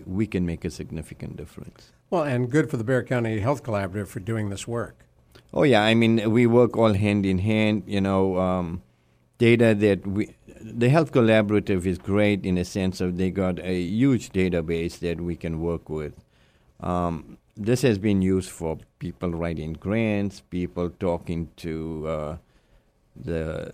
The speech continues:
Speaker 1: legislative sessions on policy, right? So I think that is very important. And the data we generate, we normally work with, uh, hasa. And so hasa is, uh,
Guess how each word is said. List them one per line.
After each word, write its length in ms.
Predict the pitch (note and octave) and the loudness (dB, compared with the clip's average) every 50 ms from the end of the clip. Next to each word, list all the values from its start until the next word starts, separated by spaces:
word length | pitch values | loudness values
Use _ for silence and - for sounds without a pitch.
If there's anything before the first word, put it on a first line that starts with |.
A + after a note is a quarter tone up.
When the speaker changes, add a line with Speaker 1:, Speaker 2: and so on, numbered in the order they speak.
| - | -16
Speaker 1:
legislative 1120 | - - G2 G2+ G2 F2 F2 G2 F2+ - - A#2 A2+ A2 G#2+ G2 G#2 G2 F#2 - - - - - | -12 -6 -2 0 0 0 0 -2 -4 -2 0 2 4 4 4 4 2 0 0 -4 -10 -20 -20 -20
sessions 720 | - - - F2+ F2 F2 - - F2+ F2+ F2+ E2+ - - - - | -12 -6 -4 -4 -4 -4 -4 -4 -2 -2 -2 -4 -6 -10 -12 -8
on 520 | F2 E2 D#2+ E2 D#2+ D#2+ E2 E2+ E2 - - _ _ _ _ - | -6 -4 -4 -4 -4 -4 -6 -6 -8 -10 -14 _ _ _ _ 0
policy, 560 | D#3 F#3 C4+ D4+ B3 - - - - C2 - _ _ _ _ - | 0 0 2 0 -2 -4 -4 -10 -16 -16 -18 _ _ _ _ -12
right? 340 | - - D2 E2 G2+ - | -10 -8 -6 -6 -8 -8
So 400 | - - - G#2+ G2+ G2+ F#2+ F2+ - - _ _ _ _ _ _ _ | -8 -2 0 2 2 2 2 0 -4 -12 _ _ _ _ _ _ _
I 120 | - A#2 C3+ | -2 -2 0
think 220 | C3 D3 C3+ A#2+ | 0 0 2 4
that 140 | A#2 A2+ G#2+ | 4 4 4
is 120 | G#2+ G2 | 2 0
very 220 | G#2 G#2+ G#2 G2+ F#2+ | 0 0 0 2 2
important. 560 | F#2 F2 - G2+ F#2 F2+ E2+ E2 E2 E2+ E2+ | 0 0 0 -2 -2 0 0 0 -2 -2 -2
And 160 | F#2 F#2+ F#2 | 0 0 0
the 80 | F#2+ F2 | 0 0
data 380 | F2+ G#2+ A2 A#2 A2+ A2 G2+ | 2 2 4 4 4 2 2
we 400 | F#2 F#2 F#2+ A#2 C3+ C3+ A#2+ G2+ | 0 0 2 2 2 2 2 0
generate, 760 | F2+ - G2+ F#2 F2 F2 F#2 F2 E2+ F2 F2 F2 F2+ F2 - | -2 -2 -2 0 0 0 0 0 0 0 -2 -2 -2 -4 -6
we 140 | E2 F2 F#2 | -6 -4 -2
normally 460 | F#2 F#2+ F#2 F#2+ F#2+ F#2+ F#2 F#2 F2+ | 0 0 0 0 0 0 2 2 0
work 460 | F2 E2+ F2 F2 F2 F2 E2+ - _ - | 0 0 -2 -2 -2 -2 -4 -6 _ -8
with, 500 | E2+ E2+ E2 D#2+ D#2+ D#2+ D#2+ - - - | -6 -4 -4 -4 -4 -6 -6 -8 -10 -10
uh, 160 | D2 D2 D2+ | -8 -8 -8
hasa. 640 | D2+ - A2 A2+ A#2 - - - D2 - - - - _ _ _ _ _ _ _ _ _ _ _ _ - | -6 -4 -4 -4 -4 -6 -8 -10 -10 -10 -12 -14 -18 _ _ _ _ _ _ _ _ _ _ _ _ -12
And 220 | - E2+ E2+ E2+ E2+ | -8 -6 -6 -6 -6
so 240 | - - E2+ E2+ | -6 -6 -4 -4
hasa 540 | E2+ F#2 G2+ G2+ G#2 - - G#2+ G2+ F#2+ F2+ | -2 -2 -2 -2 -2 -2 -2 -2 -2 -2 -2
is, 420 | - F2+ F2+ F2+ F2+ F2+ D#2+ D#2+ F2 | -2 -4 -2 -2 -2 -2 -4 -6 -10
uh, 320 | E2+ - E2+ E2+ D#2+ D#2 | -10 -8 -8 -8 -8 -10